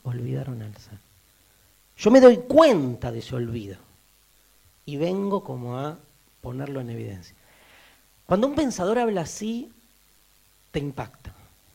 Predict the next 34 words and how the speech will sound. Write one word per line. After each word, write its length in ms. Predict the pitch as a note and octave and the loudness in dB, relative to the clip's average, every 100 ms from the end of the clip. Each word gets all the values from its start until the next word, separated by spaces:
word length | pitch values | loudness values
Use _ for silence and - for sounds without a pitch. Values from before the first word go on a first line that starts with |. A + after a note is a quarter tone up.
| _ _ _ | _ _ _
Porque 260 | - - F3 | -14 -12 -12
es 100 | C3 | -10
que, 220 | D#3 C3+ - | -12 -12 -14
¿qué? 280 | D3+ D3 B2 B2+ | -10 -8 -10 -14
O 80 | A#2+ | -20
sea, 240 | - A#2 G#2+ G#2 _ _ _ _ | -16 -16 -16 -20 _ _ _ _
¿qué 100 | D3 | -14
sos? 340 | - A#2+ - A#2 | -10 -12 -12 -14
¿Un 160 | G2+ | -14
genio? 680 | - - G3 C#3+ G2+ F#2+ D#2 - - _ _ _ _ _ _ _ _ _ _ | -14 -8 -6 -6 -8 -10 -12 -20 -20 _ _ _ _ _ _ _ _ _ _
Bueno, 280 | C3+ A2 G2 - | -10 -10 -12 -14
sí. 320 | - A#2 F#2 _ _ - _ _ _ _ _ _ - _ - - - | -14 -14 -16 _ _ -20 _ _ _ _ _ _ -20 _ -20 -20 -18
O 80 | - | -4
sea, 100 | D#3+ | 2
hay 80 | F#3 | 6
dos 160 | A3+ | 6
opciones. 480 | A3+ - G3+ C#3 A#2+ | 4 4 4 4 -2
Yo 80 | E3 | -2
les 100 | E3+ | -2
dije, 180 | C#3 C3 | -4 -8
el 80 | |
noventa 320 | C#3 D#3+ D3+ F3 | -6 -4 -4 -2
y 20 | |
nueve 160 | A3 | -2
por 160 | A3 G3+ | 0 -2
ciento 200 | A3+ A3 | 0 2
de 60 | A3 | 4
los 60 | |
casos 320 | A#3 A#3+ A3+ | 4 2 4
es, 240 | E3+ G3 - - _ _ _ - | 2 2 -4 -20 _ _ _ -2
no, 280 | C#3+ A2 | 0 0
sos 220 | A2+ C#3+ D3+ | -2 -2 0
un 100 | C3+ | 0
imbécil. 480 | B2 G#2+ - F#2+ | -2 -6 -10 -18